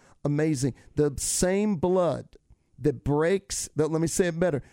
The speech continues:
the same blood that paid the penalty of your sin is the same blood that will break the grip of Satan's addiction in your life. Jesus Christ and him crucified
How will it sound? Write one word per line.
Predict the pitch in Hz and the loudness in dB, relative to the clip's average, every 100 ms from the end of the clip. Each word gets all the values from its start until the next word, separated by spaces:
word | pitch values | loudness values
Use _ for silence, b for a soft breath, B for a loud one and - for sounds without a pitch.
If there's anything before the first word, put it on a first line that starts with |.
| b | b
the | 135 | -2
same | - - 175 190 196 | 0 0 2 2 0
blood | 190 190 160 104 _ _ _ _ _ - | 2 2 0 -4 _ _ _ _ _ -4
that | 151 - | -4 -2
paid | - 180 202 151 | 0 0 0 -2
the | |
penalty | 143 - 190 202 196 180 196 - b b b | -6 -2 0 0 -2 -2 -4 -6 b b b
of | 151 | -2
your | 143 165 180 | 0 0 0
sin | - - 190 135 120 - b b b | -2 -2 0 -2 -4 -10 b b b
is | 165 - | -4 -2
the | 156 | -4
same | 135 - - 190 214 220 | -2 -2 0 0 0 0
blood | 196 190 151 117 - - _ _ b b b b | 2 2 0 -4 -12 -20 _ _ b b b b
that | 165 | 0
will | 160 | 0
break | 135 117 156 180 202 - | -2 0 2 2 0 -4
the | 160 | -6
grip | 127 110 156 196 202 - | -4 -2 0 0 -2 -6
of | 151 | -6
Satan's | - - - - 180 185 - 196 190 - - | -4 -4 0 0 0 -2 -6 -6 -4 -6 -8
addiction | 123 123 151 190 - - 180 | -8 -4 0 0 -2 -2 0
in | 165 151 | 0 0
your | 165 | 0
life. | 165 156 135 - B B B - | 0 -2 -4 -8 B B B -16
Jesus | - 139 202 226 190 220 208 | -8 -4 0 0 0 -2 -2
Christ | - 196 185 170 - 165 | -4 -2 0 -2 -4 -2
and | 160 | 0
him | 170 170 | 0 -2
crucified | - 175 165 151 - 139 | -2 -2 -2 -4 -2 -2